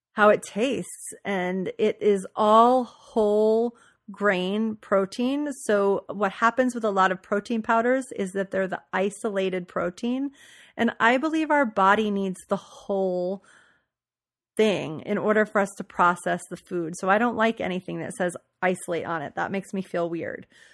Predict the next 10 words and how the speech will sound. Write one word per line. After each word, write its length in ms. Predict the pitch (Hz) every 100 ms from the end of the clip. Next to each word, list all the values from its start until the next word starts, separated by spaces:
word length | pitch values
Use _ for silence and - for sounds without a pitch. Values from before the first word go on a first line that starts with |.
| _ _ _ _ _
So 460 | - 269 254 254 240 208
that 400 | 214 220 269 -
is 100 | 247
the 100 | 269
third 320 | - 302 330
product 500 | - 302 247 185 -
that 100 | 190
I 140 | 180 185
would 160 | 185
just 160 | 190